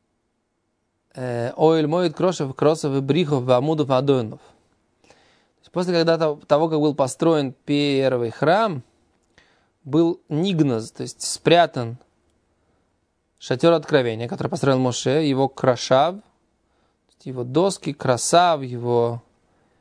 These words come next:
э, крепления, брехав, э, как бы горизонтальные крепления, вамудав, столбы, вадунав и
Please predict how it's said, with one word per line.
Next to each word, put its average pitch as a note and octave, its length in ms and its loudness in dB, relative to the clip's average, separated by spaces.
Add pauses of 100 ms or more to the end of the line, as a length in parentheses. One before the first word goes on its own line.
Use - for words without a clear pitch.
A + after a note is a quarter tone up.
(320)
э, - 400 -10
крепления, D3 640 0
брехав, C3+ 640 2 (340)
э, - 380 -12 (160)
как - 160 -14
бы - 200 -14 (1000)
горизонтальные C#3+ 720 2
крепления, C#3+ 520 -2
вамудав, C3+ 580 4
столбы, D3 520 0
вадунав D3 760 0
и C3 340 -4